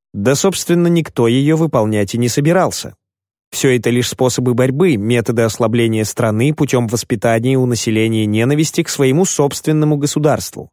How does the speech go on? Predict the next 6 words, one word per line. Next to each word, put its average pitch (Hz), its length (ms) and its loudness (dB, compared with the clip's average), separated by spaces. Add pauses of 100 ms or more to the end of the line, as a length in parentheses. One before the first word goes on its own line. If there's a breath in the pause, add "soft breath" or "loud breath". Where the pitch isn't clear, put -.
(540)
Сначала 190 440 2
потихоньку, 156 800 0 (220)
одна 117 320 2
газета 131 400 0
в 117 100 -6
месяц. - 500 -6